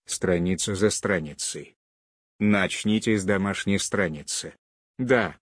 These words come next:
не все пользователи стартуют отсюда, но это поможет упорядочить процесс, иначе мы просто не справимся с задачей. Изучите основную панель навигации,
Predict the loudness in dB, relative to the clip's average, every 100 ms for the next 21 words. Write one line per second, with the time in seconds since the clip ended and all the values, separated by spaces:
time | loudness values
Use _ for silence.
0 | _ 2 4 4 2 0 0 2 2 2
1 | 2 2 4 2 0 0 0 2 2 4
2 | 2 0 -2 -4 -8 -14 _ _ 2 6
3 | 6 6 4 2 4 4 4 2 0 0
4 | 0 0 -2 -6 -2 -2 0 0 0 -2
5 | -6 -6 -8 -8 _ 0 2 4 2 2
6 | 4 4 4 2 2 2 2 0 -2 0
7 | 2 2 2 2 2 2 2 4 4 0
8 | -4 -8 -14 _ 2 4 6 2 2 2
9 | 2 2 2 2 0 2 2 2 2 2
10 | 0 0 2 2 2 0 -2 -6 -10